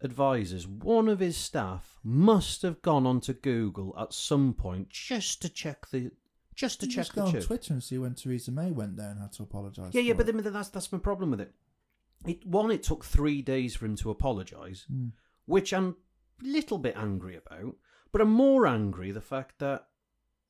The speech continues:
Speaker 1: that it took, one, it took three da-, well, it took a couple of days for people to actually suss what he'd done, but in that,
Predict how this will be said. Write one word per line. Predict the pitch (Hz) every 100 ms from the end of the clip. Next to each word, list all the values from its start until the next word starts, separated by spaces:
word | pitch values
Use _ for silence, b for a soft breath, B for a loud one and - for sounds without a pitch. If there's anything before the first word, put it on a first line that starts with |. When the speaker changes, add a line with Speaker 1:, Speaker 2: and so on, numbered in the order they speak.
| _ _ _ _ -
Speaker 1:
that | 151 175 -
it | 160 156
took, | - 247 -
one, | 202 185
it | 107
took | - 196
three | - 151 147
da-, | -
well, | 98
it | -
took | 147
a | 113
couple | - 113
of | 104
days | 101 101
for | 98
people | - 101 98
to |
actually | 95 - - 95 92 _
suss | - - 104 - - -
what | 113 107
he'd | 95 92
done, | 131 76 82 117 - _ _ _ _ _ _ _ _ _
but | - 233
in | 226 110
that, | 82 139